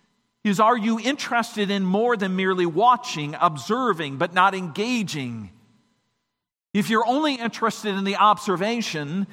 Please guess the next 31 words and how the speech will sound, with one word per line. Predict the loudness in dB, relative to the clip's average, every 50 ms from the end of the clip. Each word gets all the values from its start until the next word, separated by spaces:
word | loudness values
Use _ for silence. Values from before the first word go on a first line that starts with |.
| -10 -18 -8 -4
then | -2 0 0
you're | 0 -2 -2
probably | -2 0 2 4 4 4 2 2 0 0 0
not | 2 2 4 6 6 4 2 0
a | -6
disciple. | -6 -4 -2 0 0 0 0 -2 -6 -8 -8 -8 -8 -8 -14 _ _ _ _ _ _ _ _ _ -2
The | 0 0
disciple | 0 0 0 4 4 4 4 4 2 0 2
wants | 4 4 4 4 2 -2 -8 -4
to | -4 -2
know | 0 2 4 4 4 4 2
Jesus | -2 -4 -6 -4 -4 -4 -2 -2 -4 -4 -4
and | -2 -2 -2 0
be | 0 0
with | 0 2 2 0 0 -2 -4 -6
him, | -4 -4 -2 -4 -4 -8 -14 -20 -20 -20 _ _ _ _ _ _ _ _ _ _ _ _ _ _ _ _ _ _ _ _ -4
because | -4 -2 2 2 2 2 2 0 0
they | -2 -2 -2 -2
sense | -6 -6 -4 0 0 2 2 0 -2 -6 -4
that | -2 -2 -2 -2
Jesus | -4 -4 -2 -2 -2 -2 -2 -2 -4 -4 -4
is | -4 -2 -2 -2 0
more | 0 2 2 4 4 4 4
than | 2 -2 -4 -4
simply | -2 -2 -2 -2 -2 -4 -2 -2 -2 -2 -4 -8 -10 -2
another | 0 0 2 2 2 0 0
person, | -2 0 0 0 0 0 -4 -4 -2 -2
another | -2 0 2 2 2 2 2
rabbi, | 0 2 2 4 4 4 4 4 4 4 6 4 4 2
another | 0 0 2 2 0 0 -2 -4
hope. | -4 -4 -2 0 2 2 2 2 0 -2 -4 -10